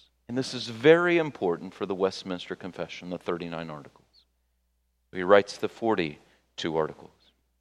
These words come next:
Unfortunately, or maybe fortunately, depending on how you look at church history, Edward will die. He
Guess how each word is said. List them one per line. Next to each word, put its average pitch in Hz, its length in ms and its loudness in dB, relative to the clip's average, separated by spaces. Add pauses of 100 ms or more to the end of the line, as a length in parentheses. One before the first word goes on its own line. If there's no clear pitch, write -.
(720)
Unfortunately, 156 1120 8
or 131 220 -2
maybe 160 420 6
fortunately, 113 640 0
depending 113 420 0
on 104 160 0
how 107 140 4
you 101 180 -2
look 101 320 2
at 98 320 0 (720)
church - 320 0
history, 110 580 4
Edward 120 520 6
will 110 180 0
die. 117 680 8
He 104 440 -2